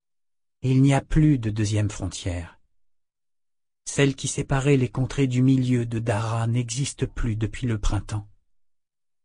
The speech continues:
Richard se raidit, comme si Dara la ténébreuse, au terme d'un bond de géant, venait d'atterrir près de lui. « Mon frère est peut-être un prophète qui s'ignore ? »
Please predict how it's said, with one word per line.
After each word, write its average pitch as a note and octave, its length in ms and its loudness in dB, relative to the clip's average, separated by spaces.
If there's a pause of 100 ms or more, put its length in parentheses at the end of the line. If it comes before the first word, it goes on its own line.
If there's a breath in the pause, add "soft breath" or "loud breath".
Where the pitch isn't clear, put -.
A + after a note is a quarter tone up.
(1120)
Richard A2 380 2
se - 120 -4
raidit, G#2+ 500 -2
comme A#2 180 -2
si - 180 -6
Dara A2+ 320 0
la G#2 120 0
ténébreuse, A2+ 600 0 (260 loud breath)
au B2+ 120 2
terme A2+ 320 -2
d'un A2+ 160 4
bond C3 180 4
de A#2+ 120 4
géant, A#2 380 2 (360 soft breath)
venait A#2+ 360 4
d'atterrir A2+ 680 0
près G#2+ 200 -2
de G2 100 0
lui. « F#2+ 300 -6 (2250)
Mon F#2+ 160 2
frère G2 340 -2
est F#2 60 -2
peut-être G#2 440 -4
un G2 60 -4
prophète - 420 -4
qui - 120 -12
s'ignore ? » G2 680 -4